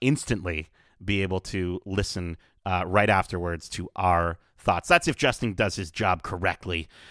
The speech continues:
Uh, but listen, we, <laughs> we have some great stuff planned for, uh, twenty twenty-three, including more interviews, more reviews, uh, potentially some convention coverage across Europe,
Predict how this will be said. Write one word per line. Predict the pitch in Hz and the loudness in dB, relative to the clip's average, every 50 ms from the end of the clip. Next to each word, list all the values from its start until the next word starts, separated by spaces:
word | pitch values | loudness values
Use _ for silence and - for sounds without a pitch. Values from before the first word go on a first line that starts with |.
| - - | -14 0
Uh, | - 107 110 110 110 110 110 107 | 6 8 10 10 12 10 8 8
but | 104 127 | 4 4
listen, | 123 127 123 - - 107 | 6 6 4 4 0 2
we, | 107 120 104 - - - - - - _ - | 2 4 4 2 2 -2 -10 -18 -20 _ -2
<laughs> | 262 - | 0 4
we | - - - | 6 6 6
have | - 208 202 - | 6 6 4 4
some | - 160 156 147 | 4 4 4 4
great | 123 147 160 165 170 165 | 4 8 8 8 8 6
stuff | - - 165 151 147 143 - | 4 4 6 6 6 6 4
planned | - 143 135 135 135 131 131 - - - - - - | 4 6 6 8 8 6 4 0 -6 -14 -14 -14 -16
for, | - - 143 139 139 143 139 139 139 - | -6 2 6 8 8 8 8 6 4 4
uh, | 117 117 113 113 113 - | 4 6 6 6 4 0
twenty | - - 135 127 123 127 131 | -2 2 2 2 4 2 0
twenty-three, | - - - 120 117 113 113 - - 107 104 104 107 107 104 | -2 -4 -2 0 0 0 -2 -4 -6 -4 -2 0 0 0 -2
including | 104 101 123 120 110 110 | -2 0 0 2 2 2
more | 110 110 120 131 | 2 2 4 4
interviews, | 131 123 120 101 110 110 110 107 101 101 | 4 4 2 2 2 0 0 0 0 -2
more | 107 107 113 117 | 0 0 2 2
reviews, | 113 101 92 95 95 92 90 92 - - - - - - - | 2 0 0 -2 -2 -2 -2 -4 -6 -10 -16 -20 -20 -6 -2
uh, | 104 92 92 - - - | -2 -2 -2 -6 -14 -14
potentially | - 113 - - 120 131 - - 151 143 | -14 0 2 2 2 2 0 -2 -4 -4
some | - - 98 98 | -4 -4 -8 -8
convention | - - 95 90 82 82 90 90 95 110 - - 151 156 151 | -6 -6 -8 -8 -6 -4 -4 -2 -2 -4 -4 -2 -2 -2 0
coverage | - 170 160 156 165 180 190 196 175 - - - | 4 4 4 4 4 2 0 0 -2 -6 -8 -8
across | - - - - 123 117 - - 107 | -8 0 4 4 4 4 4 0 -6
Europe, | 107 104 101 101 120 160 226 - - | -6 -2 0 4 6 8 6 6 4